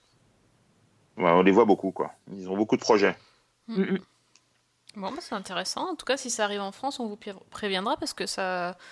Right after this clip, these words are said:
Speaker 1: Rappelle
Speaker 3: ça a
Speaker 1: le
Speaker 3: l'air de
Speaker 1: titre.
Speaker 3: vouloir le, le coup.
Speaker 2: Ça s'appelle Strange Angel.
Speaker 1: Strange Angel, incroyable, ça me dit vraiment rien.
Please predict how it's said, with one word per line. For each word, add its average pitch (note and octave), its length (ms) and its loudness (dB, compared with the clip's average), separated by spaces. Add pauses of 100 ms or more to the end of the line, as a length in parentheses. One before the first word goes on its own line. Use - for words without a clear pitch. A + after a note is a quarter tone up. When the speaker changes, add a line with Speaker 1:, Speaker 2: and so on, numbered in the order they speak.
(420)
Speaker 1:
Rappelle E3 280 6
Speaker 3:
ça G#3 40 8
a - 20 8
Speaker 1:
le G3+ 40 10
Speaker 3:
l'air A#3 80 8
de A3+ 80 6
Speaker 1:
titre. B3 140 4
Speaker 3:
vouloir A#3 260 -2
le, A#3 80 2 (180)
le G#3 160 -4
coup. A3 240 -8 (840)
Speaker 2:
Ça B3+ 180 4
s'appelle C4+ 300 6
Strange D#4+ 540 4
Angel. F#3+ 520 4 (380)
Speaker 1:
Strange B2 480 -6
Angel, F#2 320 -6 (100)
incroyable, C#3+ 540 -2
ça F2+ 140 -10
me E2 100 -4
dit D#2+ 60 -2
vraiment F2+ 400 4
rien. C3 260 4